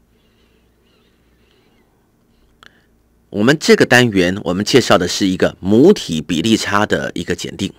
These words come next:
那么我们要注意的是什么呢？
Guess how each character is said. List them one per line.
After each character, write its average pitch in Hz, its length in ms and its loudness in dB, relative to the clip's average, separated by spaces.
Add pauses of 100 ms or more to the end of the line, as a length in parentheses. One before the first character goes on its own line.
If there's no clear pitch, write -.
(840)
那 123 80 2
么 117 180 4 (400)
我 107 140 2
们 120 120 2
要 151 80 4
注 156 240 4
意 113 80 2
的 95 80 -2
是 - 120 -6
什 87 100 -6
么 69 100 -10
呢？ 82 160 -6